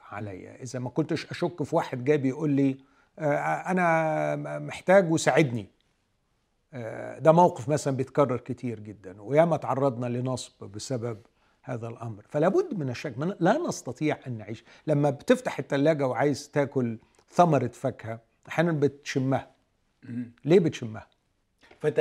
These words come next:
Speaker 2: فأنت بتحط الشك في الإيمانيات أو في العقائد في نفس ال-،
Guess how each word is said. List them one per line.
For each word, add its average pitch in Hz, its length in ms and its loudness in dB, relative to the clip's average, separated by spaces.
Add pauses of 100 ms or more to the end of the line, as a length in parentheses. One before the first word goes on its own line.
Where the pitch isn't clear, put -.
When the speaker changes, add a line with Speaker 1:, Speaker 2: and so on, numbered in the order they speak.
(160)
Speaker 2:
فأنت 143 200 -8
بتحط 185 460 2
الشك 190 420 -2
في 151 160 0
الإيمانيات 147 1120 8
أو 127 160 -4
في 123 80 -6
العقائد 139 380 2
في 147 140 -2
نفس 151 320 -2
ال-، 135 220 0